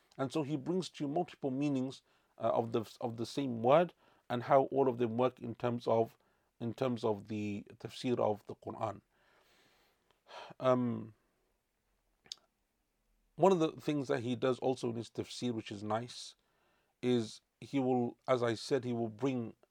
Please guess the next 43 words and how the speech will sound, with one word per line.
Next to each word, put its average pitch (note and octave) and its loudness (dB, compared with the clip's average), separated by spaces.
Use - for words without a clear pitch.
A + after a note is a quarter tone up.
various C3+ 0
verses C3+ 0
that A#2+ -4
perhaps - -10
you A#2+ -4
didn't C#3 -4
really A2+ -6
think B2+ -6
about C3+ 0
when A#2 -2
it A2+ -6
comes C3+ 0
to B2 -2
the A2 -6
tafsir C#3 -8
of A#2 -4
the A#2 -2
Quran, C3 -4
and B2 -4
that's D3 0
why C3 0
this A#2 -10
tafsir B2 -4
is A2+ -6
amazing. G#2+ -4
If - -12
you're B2+ -2
going C3 -4
to - -14
do B2 -6
tafsir, D3+ -4
it D#3+ -4
should D#3+ 2
be C#3+ 0
one D3 4
of C3+ 0
the A#2+ 2
books B2+ -4
that A#2 -6
you A2 -6
definitely G#2 -6
refer G2 -4
to. - -16